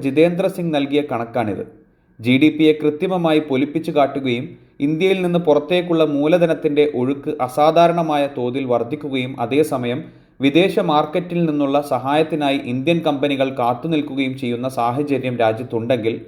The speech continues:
അതിനർത്ഥം തൊഴിൽ ലഭ്യതയിൽ അത്ര കണ്ട് കു-, കുറവ് അനുഭവപ്പെടുന്നുണ്ട് എന്ന് തന്നെയാണ്. അത് മനസ്സിലാക്കാൻ ഒരു സ്റ്റാറ്റിസ്റ്റിക്കൽ ബ്യൂറോയുടെയും കണക്കുകൾ പരതേണ്ടതില്ല.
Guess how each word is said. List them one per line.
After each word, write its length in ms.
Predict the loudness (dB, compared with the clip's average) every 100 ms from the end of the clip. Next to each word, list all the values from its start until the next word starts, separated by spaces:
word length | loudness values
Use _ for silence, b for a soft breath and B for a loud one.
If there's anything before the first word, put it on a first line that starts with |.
| -2
അതിനർത്ഥം 540 | 0 2 0 0 -4 -4 -14 _ b b 2
തൊഴിൽ 240 | 4 6 4
ലഭ്യതയിൽ 460 | 2 0 2 2 2 0
അത്ര 240 | -2 0
കണ്ട് 240 | 0 2 0
കു-, 240 | -2 -10 -6
കുറവ് 300 | 0 2 2 0
അനുഭവപ്പെടുന്നുണ്ട് 840 | -4 0 2 2 2 0 0 -4 -2
എന്ന് 260 | -2 -2 -2
തന്നെയാണ്. 320 | -2 -4 -6 -12 _ _ _ _ _ -2
അത് 160 | 2 2
മനസ്സിലാക്കാൻ 720 | 2 0 2 4 4 2 -2 -2
ഒരു 140 | -4
സ്റ്റാറ്റിസ്റ്റിക്കൽ 680 | 0 0 0 -4 -10 -6 -4 -2
ബ്യൂറോയുടെയും 600 | 2 6 8 6 2 -4 -4
കണക്കുകൾ 380 | -6 -6 -4 -4 0
പരതേണ്ടതില്ല. 640 | 2 2 2 2 0